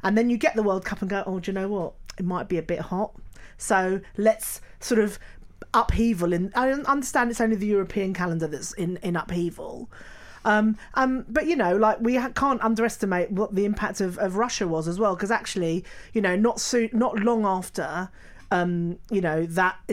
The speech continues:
that happening in twenty ten, as we saw what happened, what happens in Chechnya, we've seen, like, what the, you know, what's happened since.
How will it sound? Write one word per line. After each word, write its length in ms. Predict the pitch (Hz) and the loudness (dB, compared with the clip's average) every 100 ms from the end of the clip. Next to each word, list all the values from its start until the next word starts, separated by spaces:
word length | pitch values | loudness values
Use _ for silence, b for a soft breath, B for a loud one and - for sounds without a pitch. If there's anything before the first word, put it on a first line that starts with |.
| 185 | -4
that 220 | 190 180 - | -2 -2 0
happening 360 | 190 - 175 | -4 -2 -2
in 120 | 170 | -2
twenty 320 | 175 190 165 - | -2 -2 -4 -4
ten, 440 | 233 185 165 196 B B | -2 -2 -2 -6 B B
as 180 | - 190 | -2 0
we 80 | 202 | -2
saw 240 | 202 233 202 | 0 2 2
what 200 | 185 190 | 0 -2
happened, 340 | 196 196 175 | -2 -2 -4
what 280 | 180 190 180 | -2 -4 -2
happens 320 | 185 175 175 | -4 -2 -2
in 140 | 180 | -2
Chechnya, 560 | 180 196 - 165 143 143 B B - | -2 -4 -4 -6 -6 -8 B B -2
we've 180 | 202 | -2
seen, 280 | - 240 214 | 2 2 4
like, 240 | 196 180 170 | 2 0 0
what 200 | 185 175 | -2 0
the, 300 | 175 175 175 B B B - - | 0 0 -4 B B B -20 -4
you 120 | 214 | 0
know, 140 | 196 170 | 2 2
what's 200 | 196 - | 0 0
happened 360 | 190 - 185 | -2 0 -2
since. 640 | 170 - 190 143 - - | 0 0 0 -2 -8 -10